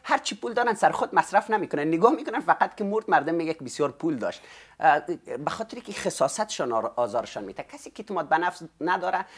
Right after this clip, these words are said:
همیشه دنبال حسادت، مقایسه، رقابت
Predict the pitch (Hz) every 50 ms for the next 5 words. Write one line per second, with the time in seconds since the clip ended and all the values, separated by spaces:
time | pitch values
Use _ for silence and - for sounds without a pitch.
0 | - - - - 180 175 - 220 185 160 180 170 170 151 160 165 160 151 143 -
1 | - 139 127 131 135 160 160 165 160 156 - 131 123 113 - - 123 113 110 110
2 | - - - 180 175 160 160 151 - 110 104 - - - 107 104 98 - 160 165
3 | 170